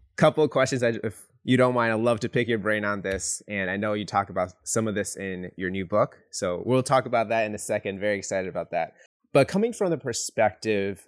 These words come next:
of young adults, um, especially for our, um, listeners, a lot of us are students or parents of students looking into just, uh, entering life, entering your career. I think there is a lot of,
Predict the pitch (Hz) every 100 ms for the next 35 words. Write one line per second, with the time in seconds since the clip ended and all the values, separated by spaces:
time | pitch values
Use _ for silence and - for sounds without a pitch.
0 | _ 95 104 98 92 92 - - _ _
1 | _ _ _ _ - 113 110 101 101 101
2 | - - - _ _ - 90 87 87 101
3 | 113 101 104 - 98 90 90 - _ _
4 | _ 101 104 101 95 95 101 - 95 87
5 | 85 82 - _ _ _ _ _ _ 117
6 | 120 - 120 110 101 98 98 95 95 -
7 | 95 90 90 - 165 156 151 139 - -
8 | - _ 104 101 95 92 90 - 202 240
9 | - 104 - 95 90 90 104 104 101 92
10 | 87 90 - 92 90 87 - - 107 101
11 | - 101 92 95 - 123 127 131 120 113
12 | 95 92 104 - 107 101 104 98 92 90
13 | - 92 87 87 104 101 117 110 101 98
14 | 92 95 92 90 90 90 92 85 85